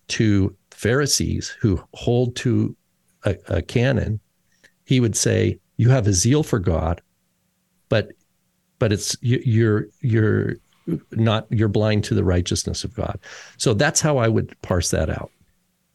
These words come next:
To, but what complicates it back to the, the contemporary day where we see, you know, from the Middle Ages, the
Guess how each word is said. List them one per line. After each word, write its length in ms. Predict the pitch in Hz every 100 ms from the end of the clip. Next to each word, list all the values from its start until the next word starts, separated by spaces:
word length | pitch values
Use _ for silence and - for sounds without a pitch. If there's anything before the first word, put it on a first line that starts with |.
| _ - - _ -
To, 100 | 147
but 260 | 135 123
what 300 | - 131 -
complicates 640 | - 156 160 147 135 120 -
it 80 |
back 200 | - 123 -
to 100 | 98
the, 200 | 104 - -
the 280 | 113 98 95 _ -
contemporary 560 | 104 - 170 185 110
day 240 | 92 92 92
where 160 | 104
we 160 | 95 98
see, 340 | - 117 113
you 100 | 104
know, 120 | 101
from 160 | 95 98
the 80 | 87
Middle 240 | 95 92
Ages, 320 | 131 143 98
the 100 | 95